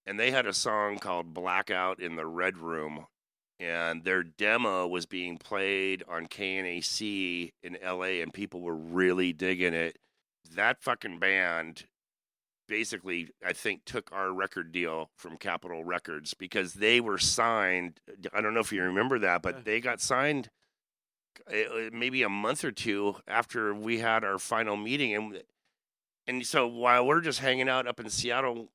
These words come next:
Speaker 1: you know,
Speaker 2: Ready to
Speaker 1: calling
Speaker 2: go.
Speaker 1: our manager and our attorney every day, "Where, have they said anything?" And no, they haven't said anything.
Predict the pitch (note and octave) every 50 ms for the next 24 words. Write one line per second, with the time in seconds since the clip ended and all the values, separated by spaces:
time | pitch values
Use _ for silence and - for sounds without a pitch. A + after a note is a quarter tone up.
0 | - G#2+ G#2+ A2 G#2+ G2+ G2+ G2 - _ _ - C#3+ D#3 E3+ G3+ G3 F#3+ F3 E3+
1 | E3+ G#3+ F#3 C3+ B2+ B2 C3 C#3 D#3+ D#3+ C3+ A#2+ B2+ B2 A#2+ A2+ A2 A2 A2 -
2 | - D#3 D#3 D#3 D3+ C3 A#2+ B2 B2+ C3 C3+ D3 D#3+ E3 D3+ C#3+ D3 F3 E3+ E3+
3 | D#3 - G3 A#3 B3 D4 D#4 - D4+ D4 C#4+ C4+ - - _ _ _ _ - B2
4 | A2+ A2+ A2+ A2 _ _ _ _ _ _ _ _ _ _ _ _ _ _ _ -
5 | F#2+ G#2 A2+ A2+ A2 A2+ A2 G#2+ G#2 - A#2 F#2 - - F#2 G2 G#2 G2+ G#2 -
6 | D2+ C2 D2 D2